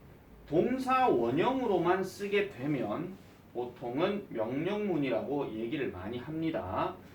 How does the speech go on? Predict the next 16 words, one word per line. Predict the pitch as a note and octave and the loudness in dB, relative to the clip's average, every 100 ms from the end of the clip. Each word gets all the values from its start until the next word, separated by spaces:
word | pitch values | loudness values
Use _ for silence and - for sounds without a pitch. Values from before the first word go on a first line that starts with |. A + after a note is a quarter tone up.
| - - - | -20 -20 2
자, | D#3+ C3 | 4 6
그런데 | F#3+ A#3 G3 | 6 6 6
내가 | C3 D#3 D#3 | 4 4 4
동사 | D#3 A3+ B3 B3+ | 2 2 6 6
원형이라 | - B2 F#3+ D4+ B3 - | 6 6 6 6 4 4
그랬죠? | G2+ G2+ C#3+ A2 - - - - - - - - | 0 -6 -2 -2 -2 -12 -8 -2 -2 -4 -20 -8
지금 | G#3+ C4+ C4 | -2 0 6
여기 | C4+ A3+ G3 | 6 6 2
다른 | B2 B2+ F3+ | 2 2 6
거는 | C4 C4+ | 6 6
모르겠지만은 | D#3+ C#3 C#3+ D#3+ D3+ B2 A2+ | 4 4 2 2 0 0 -4
비동사 | - G3+ C#4+ D4+ B3+ G#3 G3 | -2 2 4 6 6 6 2
같은 | B2+ - D3 A#2 | 0 -2 -4 -2
경우도 | G#2+ G#2+ D#3 C#3+ G#2+ - | -2 -2 0 0 0 2
원래대로라면은 | - B3 C4 G#3+ D#3 B2+ A2+ G#2+ D3 D3+ G2+ G2 | 4 8 6 6 2 0 0 -4 -2 0 -2 -6
만약에 | A2 D3+ E3+ A#2 A#2 A2+ G2+ | -4 0 0 0 0 -2 -4